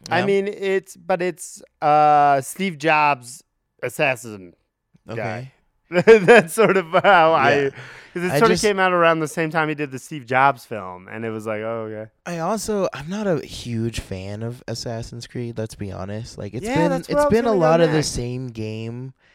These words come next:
Speaker 2: a lot.
Speaker 1: Where they just
Speaker 2: Um,
Speaker 1: dress it up, right? It's
Speaker 2: but
Speaker 1: like pirates.
Speaker 2: I
Speaker 1: and
Speaker 2: also
Speaker 1: then
Speaker 2: haven't watched Angry Birds either.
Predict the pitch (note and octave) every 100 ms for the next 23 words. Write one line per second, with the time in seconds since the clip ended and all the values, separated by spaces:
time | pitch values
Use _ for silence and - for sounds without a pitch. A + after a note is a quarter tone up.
0 | _ _ - C#3+ C3+ C3+ C#3+ - _ A#3+
1 | C#4 C#4+ D4 - C#3+ C4 C4+ - A3 B3+
2 | C4 - C3 D#3 E3 E3 D#3+ - D#3 A#3
3 | A3 C#3 A2+ _ - C#3+ C3 F3+ - F3+
4 | D3 C3 A2 A2+ G#2+ - G#2+ F#2 F2+ -
5 | - - -